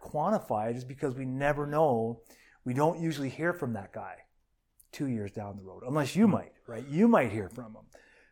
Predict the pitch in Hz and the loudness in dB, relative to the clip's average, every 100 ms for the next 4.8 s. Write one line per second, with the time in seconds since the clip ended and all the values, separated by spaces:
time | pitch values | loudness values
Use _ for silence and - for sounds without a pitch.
0 | _ _ - 143 160 190 175 147 147 143 | _ _ -14 -6 -2 2 0 0 -6 -6
1 | 135 151 143 131 - 175 196 - 113 107 | -4 -2 -2 -2 -2 -4 -6 -14 -14 -14
2 | 101 104 92 101 104 - 110 139 135 123 | -14 -16 -14 -14 -14 -14 -12 -10 -10 -10
3 | 123 101 - 151 95 - _ _ _ _ | -10 -10 -14 -14 -16 -20 _ _ _ _
4 | _ _ _ _ - 98 120 | _ _ _ _ -14 -10 -10